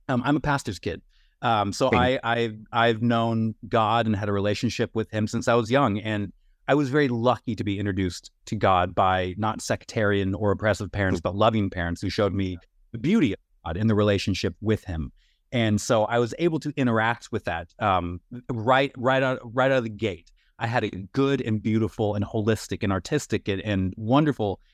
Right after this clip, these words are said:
Speaker 1: experience of God. And then I grew up, uh, and started going to church. That, that was outside of my parents' care and guidance.
Speaker 3: Well
Speaker 1: And I found that, the, that my experience at church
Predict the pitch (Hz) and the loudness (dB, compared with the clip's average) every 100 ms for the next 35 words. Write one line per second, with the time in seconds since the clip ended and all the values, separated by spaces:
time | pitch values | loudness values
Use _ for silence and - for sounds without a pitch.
0 | _ - - - 147 135 117 107 - 92 | _ -12 -10 0 4 6 4 2 -2 -4
1 | 90 110 80 69 - _ _ _ - 131 | 2 2 2 -4 -14 _ _ _ -4 -2
2 | 123 127 175 175 160 - _ - 117 117 | 0 0 0 0 0 -6 _ -6 -2 -2
3 | 113 170 160 95 120 _ - 139 135 117 | 2 2 4 2 0 _ -12 -10 -2 0
4 | 117 - 127 123 131 113 110 107 117 127 | 0 0 2 2 0 0 0 2 0 -4
5 | 113 - 214 117 - 147 143 131 131 120 | -6 0 2 2 0 0 0 0 0 0
6 | - 156 - 147 139 127 113 104 - 113 | 0 0 0 -2 0 2 0 -2 -2 -2
7 | 95 - 98 90 87 90 92 90 73 98 | -4 -4 -2 0 0 2 2 0 -4 0
8 | 90 - _ - 135 127 123 131 123 - | -2 -2 _ 0 2 4 2 0 -2 0
9 | 135 131 117 - - _ - 113 127 123 | 2 2 0 -4 -20 _ -16 -4 0 2
10 | 117 - - 165 131 110 - 147 110 - | 2 -2 0 0 0 -4 -2 -2 -2 -12